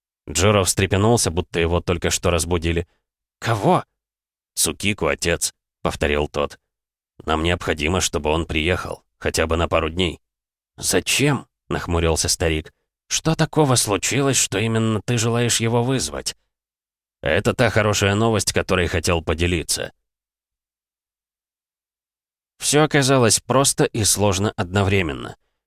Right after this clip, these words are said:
Во время жизни Сидзаки не считался ни с женой, ни с дочерью,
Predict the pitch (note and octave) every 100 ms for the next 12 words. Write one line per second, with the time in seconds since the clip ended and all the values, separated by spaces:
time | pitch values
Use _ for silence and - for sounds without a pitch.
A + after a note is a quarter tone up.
0 | _ - F#2+ C3 D#3 C#3+ C3+ F3 E3+ D#3+
1 | D3 A#2 G2 D3 - C3+ A#2 - A2 C#3+
2 | C#3 B2+ A#2+ A#2+ E2+ E2 F2+ A2 B2 A#2+
3 | G#2 F#2+ F2 - D2+ D2 D2